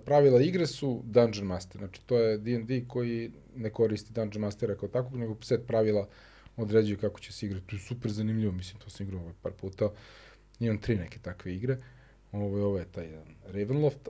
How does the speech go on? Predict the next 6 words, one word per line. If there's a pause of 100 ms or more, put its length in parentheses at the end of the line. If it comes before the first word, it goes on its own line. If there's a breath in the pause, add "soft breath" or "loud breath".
(120)
ali
je, (680)
m, (640)
baš
je
onako,